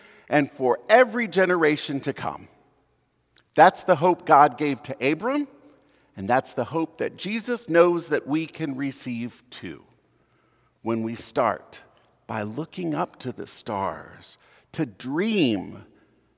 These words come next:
new dreams like God dreams, to continue Jesus' ministry onward for all people everywhere, and to recognize that today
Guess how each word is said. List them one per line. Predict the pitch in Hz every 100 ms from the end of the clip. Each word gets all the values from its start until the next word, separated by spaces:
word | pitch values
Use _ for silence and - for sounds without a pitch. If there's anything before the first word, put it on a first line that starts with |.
| _
new | 170 262 302 254
dreams | 196 180 240 269 254 208 147
like | 151 160 113 -
God | 147 190 247 143
dreams, | - 90 85 - 53 - - - _ _ _ _ _ _
to | -
continue | 220 214 208 - 294 285 262
Jesus' | 147 220 226 240 220 202 185
ministry | 151 180 208 190 - 160
onward | 151 190 208 165 135 - -
for | 190
all | 175 226 277
people | 285 - 226 190 175 - -
everywhere, | 214 262 208 226 208 165 123 107 85 101 95 - -
and | 151 -
to | 185
recognize | 214 240 240 202 180 175 -
that | 160 131 -
today | 156 123 135 117 90 76 82 92